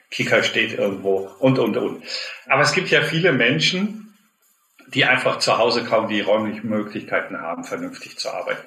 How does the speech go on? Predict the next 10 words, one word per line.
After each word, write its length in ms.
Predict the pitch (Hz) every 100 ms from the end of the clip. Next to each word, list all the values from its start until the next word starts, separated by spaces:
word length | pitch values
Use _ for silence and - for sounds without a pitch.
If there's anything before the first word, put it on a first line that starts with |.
| -
Also 240 | 113 113
sie 180 | 101 117
leben 400 | 117 123 120 113
vielleicht 480 | - 117 113 107 -
in 120 | 127
einer 340 | 123 120 113 104
Dreizimmerwohnung 920 | 104 107 - 120 117 107 104 101 101
mit 160 | 107 -
drei 220 | 101 101
Kindern. 520 | - 113 104 80 -